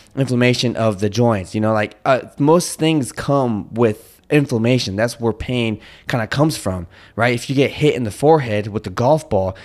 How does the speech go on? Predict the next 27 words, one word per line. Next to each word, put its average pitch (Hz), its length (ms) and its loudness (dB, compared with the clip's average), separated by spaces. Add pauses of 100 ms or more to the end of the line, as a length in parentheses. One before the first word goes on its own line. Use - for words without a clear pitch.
(240)
it 113 160 -4
swells 117 440 0
up 117 300 0 (260)
and 117 180 -2
then 117 100 0
it 113 40 -4
starts 117 240 -2
to - 80 -8
hurt 117 460 -2 (160)
'cause 120 180 -2
that 127 180 -2
inflammation 135 680 0
is 101 120 -4
causing 113 360 -4
pain, 139 440 -4
right? 113 200 -4
You 113 60 -6
get 117 120 -4
inflammation. 127 480 -4
Same 139 160 -2
thing 139 160 -2
with 120 160 2 (220)
sciatic 131 440 2
nerve 139 360 4 (260)
issues. 95 420 -2 (440)
Why 120 300 2
does 117 360 -2